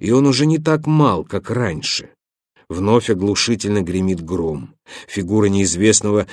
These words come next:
возникает у входа в пещеру, всматривается во тьму.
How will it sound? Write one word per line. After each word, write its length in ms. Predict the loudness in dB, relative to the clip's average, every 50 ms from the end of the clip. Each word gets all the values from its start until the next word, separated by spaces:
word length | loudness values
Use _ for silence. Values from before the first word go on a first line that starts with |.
| -14 -12 -6
возникает 580 | -2 0 0 2 2 2 4 6 6 6 4 2
у 60 | -2
входа 360 | -4 -2 2 2 4 4 2
в 100 | 0 -2
пещеру, 680 | -6 -6 -2 -2 -2 0 2 2 2 2 0 -2 -6 -6 -4
всматривается 920 | -2 0 0 2 0 0 -2 0 -2 -2 0 0 -2 0 0 -2 -2 -2
во 140 | -4 -4 -6
тьму. 440 | -6 -8 -8 -6 -8 -8 -10 -12